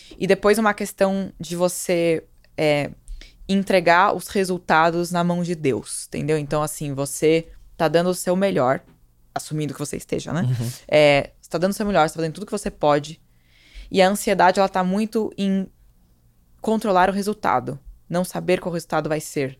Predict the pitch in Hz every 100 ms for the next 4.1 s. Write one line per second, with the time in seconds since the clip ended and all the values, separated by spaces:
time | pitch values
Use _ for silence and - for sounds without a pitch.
0 | - 135 - 175 170 165 143 - 135 -
1 | - 175 170 233 180 - - 165 160 -
2 | 170 170 160 - - - - - _ 175
3 | 220 202 165 165 156 160 151 147 143 -